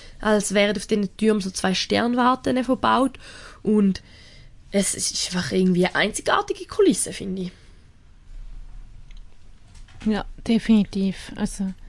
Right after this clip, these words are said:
Speaker 2: man hat ja eigentlich einen dreihundertsechzig Grad Blick und sehr schöne Landschaft.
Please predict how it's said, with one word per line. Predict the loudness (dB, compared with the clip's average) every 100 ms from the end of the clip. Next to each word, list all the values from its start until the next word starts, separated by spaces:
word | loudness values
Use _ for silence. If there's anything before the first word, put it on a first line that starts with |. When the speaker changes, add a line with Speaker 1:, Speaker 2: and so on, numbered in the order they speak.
| -20 -18 -12 0
Speaker 2:
man | 2
hat | 2 2
ja | 2 2
eigentlich | 0 2 2
einen | 2 2
dreihundertsechzig | 4 6 4 2 -2 -4 -4 -8
Grad | -4 -2 -2 -4
Blick | -2 0 0 0 -2
und | -2 -2 -2 -6 -10 -10 -16 -20 -20 -20 -20 -20 -20 -20 -20 -20 -20 -20 -20 -20 -20 -18 -18 -18 -16
sehr | -10 0 0 0
schöne | -4 -4 -6
Landschaft. | -8 -8 -6 -6 -8 -12